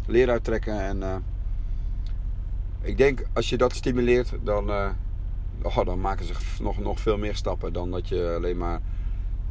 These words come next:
ja, probeert, eh, eh, te vertellen hoe het anders moet en zo. Maar ja, ik heb genoten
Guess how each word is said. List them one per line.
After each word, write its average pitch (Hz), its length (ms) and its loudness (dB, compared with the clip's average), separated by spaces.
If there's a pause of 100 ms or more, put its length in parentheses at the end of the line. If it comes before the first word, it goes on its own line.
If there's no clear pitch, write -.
(400)
ja, - 240 -2
probeert, 92 460 -2
eh, 90 260 0
eh, 90 60 -2 (2000)
te - 100 -2
vertellen 95 460 0
hoe 95 140 0
het 95 80 0
anders 110 260 -2
moet 95 180 -4
en 85 100 -4
zo. 80 200 -4 (1120)
Maar 143 120 4
ja, - 100 6 (1800)
ik 165 160 4
heb 160 140 6
genoten 160 540 0